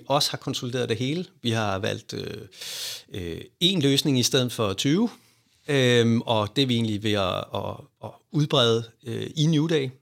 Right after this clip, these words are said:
øh, over det hele. Øhm, hvor alt er cloud,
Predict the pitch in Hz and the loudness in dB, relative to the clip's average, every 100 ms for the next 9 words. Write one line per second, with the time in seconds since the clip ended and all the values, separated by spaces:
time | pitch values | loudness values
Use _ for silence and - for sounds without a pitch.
0 | _ 123 117 120 139 143 151 156 165 - | _ -6 -4 -2 -2 -2 -4 -6 -10 -20
1 | - - - _ - 135 127 117 113 110 | -20 -20 -20 _ 0 4 6 4 4 2
2 | - - _ _ _ _ _ 117 113 131 | -4 -20 _ _ _ _ _ -2 2 2
3 | 131 123 123 | 0 2 2